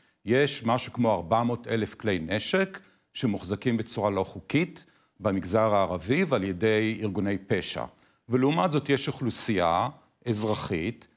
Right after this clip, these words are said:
של יהודים וערבים שהם שומרי חוק לחלוטין, אנשים טובים, נורמטיביים, כמו שקוראים לזה בשפה המקצועית, שאין להם זכות להחזיק נשק.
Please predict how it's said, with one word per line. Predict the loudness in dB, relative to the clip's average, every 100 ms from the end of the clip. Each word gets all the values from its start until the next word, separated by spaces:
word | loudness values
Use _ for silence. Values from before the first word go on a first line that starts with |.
| -2
של | 2 4
יהודים | 4 4 2
וערבים | 4 2 4 0 -2 -4 -4 -2
שהם | 0 0
שומרי | 0 0 2 0
חוק | 0 -4 -2
לחלוטין, | -2 0 -2 -2 -6 -6 -8 -12 _ _
אנשים | -4 0 0 0
טובים, | 0 -2 -2 0 -2 -4 -2
נורמטיביים, | 2 4 2 2 2 4 2 0
כמו | -2
שקוראים | -2 -2 0 2
לזה | 2 0
בשפה | -4 -6 -4 0
המקצועית, | 0 -2 -6 -6 -2 0 -2 -6 -20 -8
שאין | 0 0
להם | 2 2
זכות | 0 0 0 0 0
להחזיק | 0 0 0 -2 -2
נשק. | -2 -2 -6 -12